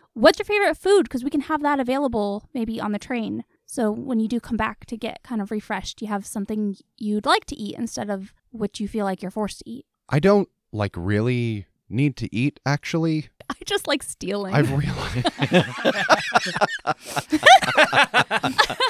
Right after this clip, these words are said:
Speaker 2: I, I just assumed that I did. I, I mean, I,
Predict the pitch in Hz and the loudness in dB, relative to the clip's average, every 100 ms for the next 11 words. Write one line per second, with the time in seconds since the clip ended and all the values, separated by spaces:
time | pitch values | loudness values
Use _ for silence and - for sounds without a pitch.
0 | - - - - 359 - - 359 _ _ | -2 -4 -6 -4 -6 -6 -10 -12 _ _
1 | - - - - - - - - _ _ | -20 -18 -18 -20 -18 -16 -14 -14 _ _
2 | 131 147 - 117 131 151 175 - - - | 0 0 2 0 0 0 -2 -2 -6 -4
3 | 120 139 165 180 156 160 156 151 131 147 | -2 0 0 -2 -2 0 2 0 0 2
4 | 196 185 214 - _ - 127 135 _ 117 | 0 0 -6 -10 _ 0 2 2 _ 2
5 | 135 139 127 127 | 4 4 4 0